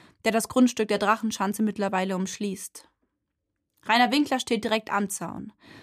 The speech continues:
den jungen Männern gegenüber. Sie diskutieren lautstark, beleidigen sich gegenseitig.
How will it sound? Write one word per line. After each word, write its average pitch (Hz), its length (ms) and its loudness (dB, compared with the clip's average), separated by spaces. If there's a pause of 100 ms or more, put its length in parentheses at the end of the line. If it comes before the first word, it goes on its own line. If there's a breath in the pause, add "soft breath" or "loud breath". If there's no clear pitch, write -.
(120 loud breath)
den 233 100 6
jungen 254 220 8
Männern 254 320 4
gegenüber. 196 600 -2 (540 soft breath)
Sie - 160 -2
diskutieren 269 500 2
lautstark, 233 640 0
beleidigen 202 480 2
sich 180 220 -10
gegenseitig. - 920 -12